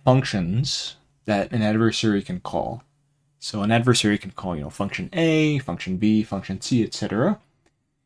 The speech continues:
And the goal of the adversary is to distinguish between two different versions of a game. So for example, with encryption, the, the one common way of setting up an encryption is that you say,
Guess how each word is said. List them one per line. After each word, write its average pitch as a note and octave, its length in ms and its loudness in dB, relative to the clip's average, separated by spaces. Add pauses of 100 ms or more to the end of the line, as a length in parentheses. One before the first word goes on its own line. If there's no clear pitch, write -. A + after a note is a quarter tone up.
(340)
And C3+ 480 4
the C3 180 4
goal F#3+ 340 8
of F3+ 60 6
the C#3+ 140 6
adversary B2 880 4
is A2+ 180 2
to B2 100 -2
distinguish D#3+ 760 2
between A2+ 680 0 (720)
two F3+ 320 6
different C3 340 4
versions A2+ 400 4
of G2 100 -6
a F#2 60 -2
game. C2+ 480 -10 (1300)
So - 180 -4
for A#2 120 4
example, B2+ 540 4
with G#2+ 140 2
encryption, A2 840 0 (380)
the, A2+ 140 -6 (100)
the B2 220 -6
one B2+ 200 2
common A2+ 300 2
way G#2 140 4
of G2 60 0
setting A2+ 260 2
up G2 140 -4
an G2 160 -2
encryption A2 640 -6 (800)
is A2+ 180 2
that A2+ 220 4
you A#2 120 2
say, G#2+ 640 2